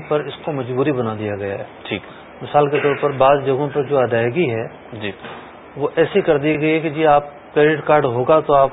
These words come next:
Speaker 1: ادائیگی کر سکتے ہیں، ورنہ آپ نہیں کر سکتے۔
Speaker 2: او۔
Speaker 1: الٹرنیٹ موجود ہوتے ہیں اس کے۔
Speaker 2: ٹھیک۔
Speaker 1: مثال کے طور پر میں ابھی ایئرپورٹ پہ تھا۔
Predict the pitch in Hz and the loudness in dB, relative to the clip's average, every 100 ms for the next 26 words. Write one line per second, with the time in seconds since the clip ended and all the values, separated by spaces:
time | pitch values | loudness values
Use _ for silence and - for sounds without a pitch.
0 | - 143 127 127 135 123 107 120 - 143 | -2 -4 0 2 2 -2 -4 -6 -4 -2
1 | 123 123 117 113 104 101 - - 117 - | -2 -4 -6 -8 -12 -14 -16 -16 -18 -18
2 | - - - - - - 104 98 - - | -20 -20 -20 -20 -20 -10 -8 -8 -12 -20
3 | - - - - - - - 208 208 226 | -20 -20 -20 -20 -20 -10 0 2 2 -2
4 | 220 190 143 127 104 - 98 - - - | -2 -2 0 0 -2 -6 -14 -16 -10 -6
5 | 98 - - - - - 135 185 175 156 | -6 -8 -20 -20 -18 -10 2 2 4 0
6 | 127 143 147 147 131 123 117 - 101 | 0 -2 -2 0 0 0 -2 -4 -12